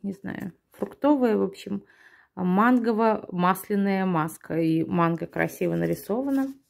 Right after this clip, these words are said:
Тканевая, я так понимаю, да, тканевая. На пятнадцать-двадцать минут, потом...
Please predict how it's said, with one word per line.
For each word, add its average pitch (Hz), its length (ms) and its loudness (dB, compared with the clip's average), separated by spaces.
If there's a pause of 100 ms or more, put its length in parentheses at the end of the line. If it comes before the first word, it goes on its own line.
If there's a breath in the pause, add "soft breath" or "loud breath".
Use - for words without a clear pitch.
(280)
Тканевая, 156 600 0
я 175 120 4
так - 240 -10
понимаю, 240 460 0
да, 165 180 -2
тканевая. 180 720 -4 (460)
На 190 80 -10
пятнадцать-двадцать 185 920 -2
минут, 185 400 -2
потом... 202 380 -6